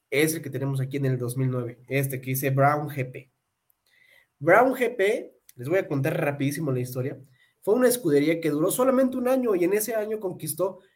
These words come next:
el campeonato de constructores y de pilotos con Jenson Button.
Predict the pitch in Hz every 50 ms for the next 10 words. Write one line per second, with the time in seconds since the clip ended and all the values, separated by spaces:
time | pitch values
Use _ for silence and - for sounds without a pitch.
0 | _ _ _ _ - 151 156 160 156 151 147 135 156 147 147 156 156 170 175 190
1 | 202 185 165 - - 151 147 143 139 - 160 143 131 - - - 196 220 247 262
2 | - - 170 143 139 135 135 156 156 165 175 - 208 - - - 160 143 143 143
3 | 139 160 160 160 - 175 170 160 139 135 131 131 131 110 -